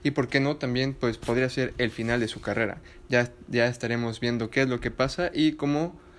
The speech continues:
eh, cuál es el desenlace de este jugador.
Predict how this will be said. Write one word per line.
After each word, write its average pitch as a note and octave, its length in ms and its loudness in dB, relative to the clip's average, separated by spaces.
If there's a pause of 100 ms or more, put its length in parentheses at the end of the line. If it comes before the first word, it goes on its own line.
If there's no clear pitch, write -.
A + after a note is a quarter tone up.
(240)
eh, A2+ 480 0
cuál D3+ 180 4
es D#3+ 100 -2
el A#2 80 0
desenlace A2+ 760 0
de G#2+ 540 0
este A2+ 260 -4
jugador. G2+ 440 -6